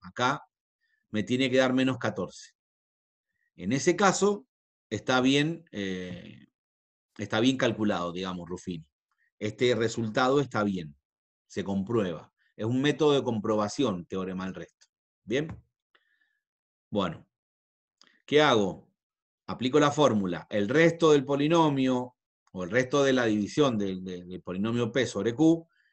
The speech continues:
tiene que ser igual numéricamente al polinomio A reemplaza-, el polinomio X reemplazado en A. P de X será esto, P de menos uno es esto, reemplazo todos los valores de X por menos uno, ¿ven?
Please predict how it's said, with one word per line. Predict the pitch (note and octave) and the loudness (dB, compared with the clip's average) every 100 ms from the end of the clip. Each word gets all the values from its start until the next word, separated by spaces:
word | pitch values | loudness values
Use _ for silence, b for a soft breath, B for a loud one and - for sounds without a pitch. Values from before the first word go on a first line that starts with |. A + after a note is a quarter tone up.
| _ _ - | _ _ -6
tiene | A#2+ B2 | -2 0
que | B2+ | 0
ser | C#3 | 0
igual | C3+ C#3+ D3 | 2 2 2
numéricamente | D3 D3 D3 D3 D3+ D#3 D3+ E3 | 2 0 2 2 0 -2 -2 -4
al | - B2 A#2 | -2 -2 -2
polinomio | A#2+ A#2+ C3 C3 C3 | -4 -2 -2 -2 -2
A | D3 | 0
reemplaza-, | D3+ B2 A2 - B2 | -2 -4 -6 -6 -10
el | G#2 | -6
polinomio | G#2 G#2+ A#2+ C3 | -4 -2 -2 -2
X | C#3+ D3+ | -2 -4
reemplazado | C#3 A2 G#2+ A#2 A#2 | -6 -6 -6 -6 -6
en | F2+ | -6
A. | - _ _ _ _ _ _ _ _ _ _ _ _ _ _ _ | -12 _ _ _ _ _ _ _ _ _ _ _ _ _ _ _
P | G#2+ | 0
de | B2 C#3+ | 4 4
X | D#3+ D#3 D#3+ | 4 2 0
será | E3+ F#3+ G#3+ | 2 4 6
esto, | G3 F#3+ G#3+ A3+ A#3 _ _ _ _ _ _ _ _ _ _ _ _ _ _ _ _ _ _ _ - | 4 2 2 2 -2 _ _ _ _ _ _ _ _ _ _ _ _ _ _ _ _ _ _ _ -2
P | C3+ C3 | 2 4
de | A2+ | 2
menos | B2 D3+ | 2 4
uno | E3 F3+ F3 A3 A3 _ _ _ - | 6 6 6 2 -2 _ _ _ -10
es | A2+ C3 | -4 0
esto, | A#2 - F2+ | -2 -4 -8
reemplazo | F2+ E2+ A#2 - B2 | -8 -6 -6 -4 -4
todos | A2 C#3 | 0 0
los | C#3 | 2
valores | C3+ C#3+ C#3+ | 2 2 0
de | C#3+ C#3+ | 2 0
X | D3+ D#3 | 0 -2
por | - B2+ | -2 -2
menos | B2 A#2 - | -2 -4 -6
uno, | F#2 E2 - | -10 -10 -6
¿ven? | G#2+ E3+ F#3+ | -4 -4 -6